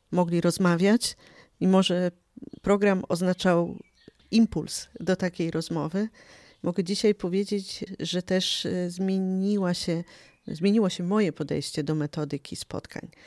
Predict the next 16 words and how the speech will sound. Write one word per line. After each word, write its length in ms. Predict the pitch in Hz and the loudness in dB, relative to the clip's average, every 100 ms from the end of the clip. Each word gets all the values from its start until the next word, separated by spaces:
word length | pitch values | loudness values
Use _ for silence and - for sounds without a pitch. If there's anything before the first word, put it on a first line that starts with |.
| - - _ - | -20 -20 _ -6
I 340 | 165 160 - | -2 -2 -4
ono 200 | - 175 | -4 -4
już 200 | 175 170 | -4 -4
nie 140 | 208 196 | -2 -2
jest 200 | 165 - | -2 -6
takie, 360 | 147 - 156 | -12 -6 -8
powiedziałabym, 840 | - 156 156 156 160 156 156 156 156 - - - - _ _ _ - | -6 -8 -4 0 2 2 0 -2 -6 -12 -20 -20 -20 _ _ _ -18
szkolne, 720 | - - - 180 220 254 277 - - 214 | -16 -8 -2 0 2 0 -2 -10 -10 -10
<laughs> 320 | - 131 - | -10 -16 -6
czy 140 | - | -4
może, 320 | 170 170 170 | 0 0 0
bo 80 | 160 | 2
ja 80 | 185 | 2
się 140 | - | 2
tego 200 | 190 190 | 0 2
uczyłam, 500 | 196 196 208 214 196 | 0 0 2 2 2